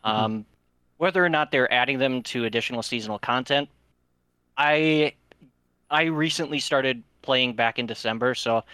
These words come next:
Speaker 2: I haven't had a full year to understand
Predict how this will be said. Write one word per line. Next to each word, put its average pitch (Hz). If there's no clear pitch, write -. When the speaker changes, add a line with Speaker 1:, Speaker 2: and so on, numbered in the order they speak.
Speaker 2:
I -
haven't 120
had 123
a 123
full 127
year 127
to 120
understand 127